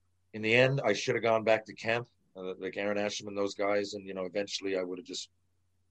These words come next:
been a, you know, not, the team probably would have tried to trade for me. It wouldn't have all been on Montreal's shoulders. And in the end, I think they were stubborn. They didn't get anything out of a first round pick. I,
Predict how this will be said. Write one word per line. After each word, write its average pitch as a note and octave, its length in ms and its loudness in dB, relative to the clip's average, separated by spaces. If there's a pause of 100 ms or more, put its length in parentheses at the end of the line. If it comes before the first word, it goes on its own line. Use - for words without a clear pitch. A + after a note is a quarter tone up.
been F#2+ 120 -4
a, F#2 80 -4 (320)
you F#2 100 -8
know, F2 200 -4
not, F#2+ 260 -6
the - 200 -18
team G2 260 -12 (220)
probably G2+ 200 -2
would F#2+ 120 -2
have F2 80 -8
tried F#2+ 200 -6
to F2 60 -12
trade G#2 300 -4
for G#2 200 -4
me. G2+ 220 -8 (300)
It F#2+ 40 -8
wouldn't G2+ 200 0
have G#2+ 80 4
all G#2+ 120 6
been G#2 140 -2
on G2+ 140 -2
Montreal's G2+ 480 0
shoulders. G2+ 520 -2 (880)
And B2+ 160 8
in C3 80 6
the C3 120 6
end, B2+ 200 8
I A#2 40 6
think A#2 240 -2
they A#2 160 8
were A#2+ 120 6
stubborn. G2 460 2
They G2 100 0
didn't G2+ 160 -2
get G2+ 140 4
anything G#2 280 0
out G2+ 120 0
of F#2 100 -4
a F#2 40 -8
first G2 320 -4
round F#2+ 220 -4
pick. G#2 180 -4 (220)
I, F2+ 80 -8